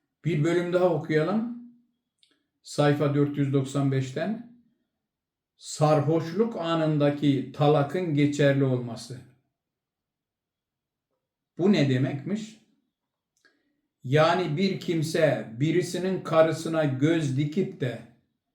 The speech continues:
kocasını kör kütük sarhoş ettikten sonra karısını boşamasını bir şekilde temin ederse bu boşamada Hanefi mezhebine göre geçerli sayılır.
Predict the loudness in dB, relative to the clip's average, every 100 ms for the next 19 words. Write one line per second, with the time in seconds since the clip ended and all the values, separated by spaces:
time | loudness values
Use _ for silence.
0 | _ _ _ _ 0 2 4 2 0 -2
1 | -2 -2 4 4 4 -2 -6 -8 -8 2
2 | 4 4 0 -2 -4 -4 -6 -4 -2 -2
3 | -4 -2 0 0 -2 -10 -18 _ _ _
4 | _ _ _ _ _ -6 0 2 0 -2
5 | -2 0 2 2 2 0 0 -2 -2 -2
6 | 0 -2 -2 -2 0 0 0 0 2 4
7 | 4 4 2 0 0 -2 -2 0 0 -4
8 | -8 -20 _ _ _ _ _ _ _ _
9 | 2 4 6 4 4 2 2 2 2 0
10 | -2 -10 _ _ _ _ 0 2 2 0
11 | 0 0 0 2 2 2 2 0 0 0
12 | 2 2 2 2 2 0 -2 -8 -10 -14
13 | -16 _